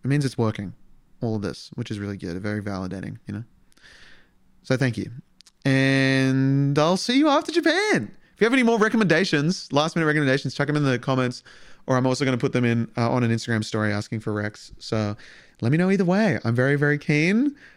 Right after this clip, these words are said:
Uh, I'm gonna have some cool new clothes or something, maybe some salvage denim. Who knows? Who knows? Uh, I'm gonna eat some good food, see some good design, catch up with some nice people,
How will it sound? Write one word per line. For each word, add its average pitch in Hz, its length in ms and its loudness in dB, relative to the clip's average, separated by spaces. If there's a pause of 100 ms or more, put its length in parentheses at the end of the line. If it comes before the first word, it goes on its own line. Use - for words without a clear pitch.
(160)
Uh, 123 40 0
I'm 131 540 2
gonna 147 160 4
have 151 220 2
some 156 160 0
cool 175 160 2
new 175 100 2
clothes 175 380 2
or 233 40 2
something, 202 240 0
maybe 180 160 2
some 180 120 0
salvage 180 680 2
denim. 208 380 4
Who 190 140 4
knows? 175 420 0 (320)
Who 165 140 2
knows? 165 420 0 (460)
Uh, 127 60 0
I'm 131 200 2
gonna 139 120 2
eat 151 100 0
some 160 100 -2
good 143 160 2
food, 180 460 0 (240)
see 170 180 0
some 175 140 0
good 170 80 2
design, 185 460 0
catch 156 240 -2
up 175 60 -2
with 175 80 -4
some 170 120 0
nice 170 160 0
people, 202 340 -2